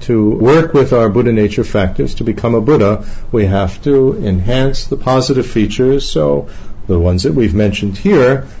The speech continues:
and purify and get rid of the shortcomings, the negative features. So, the discussion of these mental factors gives us an idea of what it is that actually we want to increase and what it is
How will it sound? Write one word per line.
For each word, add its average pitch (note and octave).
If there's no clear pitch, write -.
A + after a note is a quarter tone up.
and A2+
purify D3+
and C3
get A2+
rid C3+
of A2
the F#2+
shortcomings, -
the G#2+
negative F2
features. D#2+
So, E3+
the F#2+
discussion A#2
of C#3+
these C#3
mental G#2+
factors -
gives G2
us F#2+
an B2+
idea F#2+
of D#2
what G#2
it F#2
is F#2+
that D2+
actually C3+
we -
want F2+
to A#2+
increase C3+
and C#3
what G#2
it F#2+
is F#2